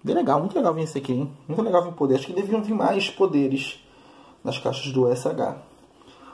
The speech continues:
Podia vir base e poderes, né? Que eu acho. Enfim. É, mostrei tudo aqui já, tá as mãozinhas dele, depois eu mostro que caiu tudo. Né? Vou montar aqui a base dele aqui pra vocês verem, né? Mais ou menos como que fica, eu vou botar aqui mesmo.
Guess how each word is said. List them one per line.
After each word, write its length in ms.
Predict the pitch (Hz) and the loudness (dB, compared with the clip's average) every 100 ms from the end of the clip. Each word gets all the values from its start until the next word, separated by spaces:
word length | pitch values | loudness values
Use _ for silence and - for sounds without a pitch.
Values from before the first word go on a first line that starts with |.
| - | -4
Podia 160 | 135 | 0
vir 140 | 135 151 | 0 2
base 380 | 131 147 208 208 | 4 4 4 -4
e 40 | |
poderes, 460 | - 226 127 113 113 | -8 -4 -4 -4 -2
né? 220 | 127 143 | -4 0
Que 60 | 160 | 2
eu 100 | 147 | 2
acho. 340 | - - - - - | -2 -10 -16 -18 -8
Enfim. 400 | 143 - 123 - - - - - _ _ _ _ | -4 -2 -4 -6 -6 -6 -6 -16 _ _ _ _
É, 160 | - 110 | -8 -4
mostrei 340 | 117 - 139 | -4 -2 -2
tudo 140 | 131 131 | 2 -2
aqui 180 | 131 | 0
já, 220 | 135 190 190 | 0 2 2
tá 60 | |
as 60 | 160 | 0
mãozinhas 360 | 143 139 135 | 2 2 2
dele, 180 | 135 139 | 2 2
depois 440 | 127 127 131 139 131 | 0 -4 0 0 0
eu 80 | |
mostro 360 | 120 143 185 - | 0 0 -2 -8
que 120 | - | -6
caiu 220 | 131 143 151 | -2 -2 -2
tudo. 360 | - 214 214 - - - - - - - - _ | -6 -4 -4 -8 -20 -20 -20 -20 -20 -20 -20 _
Né? 200 | 135 175 | 0 2
Vou 120 | 185 | 2
montar 240 | 190 185 156 | 0 0 -2
aqui 160 | - | -4
a 40 | 151 | -4
base 320 | 127 135 131 | -2 -2 -2
dele 140 | 120 | -4
aqui 140 | 120 - | -4 -6
pra 120 | 127 | -8
vocês 260 | - 117 | -4 -4
verem, 420 | 117 123 156 139 131 | -4 0 2 2 0
né? 160 | 147 139 - - - _ - - - - - - - _ | -6 -8 -14 -20 -20 _ -20 -20 -20 -20 -20 -20 -20 _
Mais 160 | - | -6
ou 40 | 107 | -4
menos 140 | 104 | -4
como 160 | 101 - | -6 -8
que 80 | |
fica, 300 | - 151 147 | -6 -6 -4
eu 40 | 120 | -4
vou 380 | 120 151 131 127 - - - | 2 2 2 -4 -10 -20 -12
botar 220 | - - | -12 -10
aqui 160 | 127 - | -8 -2
mesmo. 420 | 123 143 131 - | 0 0 -4 -10